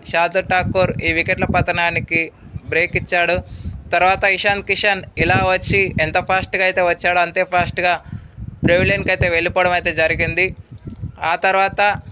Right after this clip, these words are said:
కొంత పార్ట్నర్‌షిప్ నెలకొల్పారు ఇద్దరు కలిసి, నితీష్ కుమార్ రెడ్డి and ట్రావిస్ హెడ్ మధ్య.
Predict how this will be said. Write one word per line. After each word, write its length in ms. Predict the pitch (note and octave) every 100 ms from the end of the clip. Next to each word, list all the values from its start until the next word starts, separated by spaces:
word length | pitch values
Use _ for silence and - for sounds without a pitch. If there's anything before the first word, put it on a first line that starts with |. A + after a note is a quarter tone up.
| - - -
కొంత 200 | F3+ F3+
పార్ట్నర్‌షిప్ 680 | F3+ - F#3 F#3+ G3 G#3 -
నెలకొల్పారు 580 | F3 F3+ F#3+ F#3 F#3 F3+
ఇద్దరు 260 | E3 F3
కలిసి, 360 | F3 F3 D#3+ F#3+
నితీష్ 340 | F3 E3 F3
కుమార్ 340 | - F3+ F3 E3+
రెడ్డి 220 | E3+ E3
and 200 | E3 D#3+
ట్రావిస్ 460 | D#3+ D#3 D#3+ E3 F3
హెడ్ 120 | D#3+
మధ్య. 460 | D#3+ D#3 E3+ F3